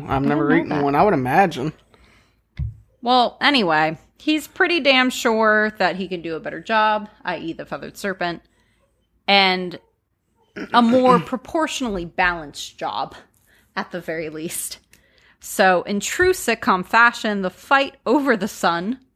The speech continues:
Speaker 2: wound up knocking it out of the sky. So more specifically, if you're trying to, like, imagine this in your mind's eye,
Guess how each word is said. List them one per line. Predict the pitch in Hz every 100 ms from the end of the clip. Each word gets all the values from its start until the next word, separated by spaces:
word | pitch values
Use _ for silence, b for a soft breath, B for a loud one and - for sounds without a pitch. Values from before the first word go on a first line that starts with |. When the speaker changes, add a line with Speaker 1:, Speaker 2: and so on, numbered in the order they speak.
| -
Speaker 2:
wound | 285 330 262
up | 254 -
knocking | 190 202 240 - 233
it | 196
out | 180 170
of | 156
the | 175
sky. | - - 165 - 196 - _ _ _ _ _ _ _
So | - 226
more | 233 285 349
specifically, | - 294 - 208 208 196 - 175 170
if | - -
you're | 185
trying | - 180 175 175
to, | 175
like, | 165 156 -
imagine | 311 269 208 202
this | 190 -
in |
your | 156
mind's | 165 254 262 254 -
eye, | 208 190 185 190